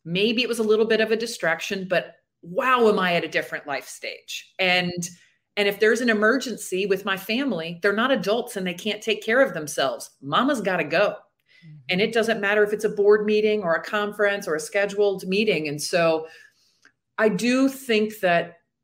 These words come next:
maybe that was a bit easier for me to navigate because I wasn't in an in-between stage of my career. I'm a president, uh, you know,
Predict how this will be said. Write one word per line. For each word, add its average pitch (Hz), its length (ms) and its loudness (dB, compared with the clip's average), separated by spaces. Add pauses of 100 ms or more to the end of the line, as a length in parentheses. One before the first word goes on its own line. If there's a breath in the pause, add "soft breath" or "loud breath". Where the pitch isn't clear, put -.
(600)
maybe 240 300 4
that 220 120 2
was 196 120 0
a 208 60 4
bit 185 160 4
easier 185 340 0
for 190 140 -6
me 175 140 -2
to 160 80 0
navigate 180 680 0
because 175 220 -6
I 165 80 2
wasn't 170 480 0
in 170 220 -2
an 160 220 -8 (160)
in-between 185 840 0
stage 165 380 -2
of 170 120 -6
my 160 140 0
career. 160 480 -2
I'm 175 280 -2
a 147 60 -6
president, 131 480 0 (320)
uh, 165 120 0
you 185 80 2
know, 160 160 2